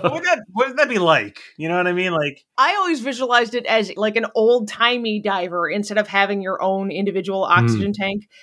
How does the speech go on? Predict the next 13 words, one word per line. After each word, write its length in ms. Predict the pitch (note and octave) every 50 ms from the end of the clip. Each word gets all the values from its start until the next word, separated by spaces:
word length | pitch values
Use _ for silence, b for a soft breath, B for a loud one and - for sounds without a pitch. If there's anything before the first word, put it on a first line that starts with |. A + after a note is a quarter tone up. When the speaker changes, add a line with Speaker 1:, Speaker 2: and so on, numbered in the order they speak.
| b b
Speaker 2:
that 100 | G#3 F#3+
you 100 | G3+ A3
have, 220 | G#3 G3 G3+ F#3+ F#3+
like, 160 | G3 F#3+ -
a 100 | F#3+ F3
hose 680 | - - - - G3 G#3 G3+ G3 F3+ E3+ E3+ D#3 D#3
connecting 520 | - - G3 F3+ F3 E3+ E3+ - - F#3 A#2
you 120 | A#2+ C3 C3+
up 240 | C#3 C#3 C3 A2+
to 40 | -
Speaker 3:
Yes. 220 | - - - - -
Speaker 2:
the 120 | F#3 E3+ - E3+
boat. 360 | E3+ - - - - -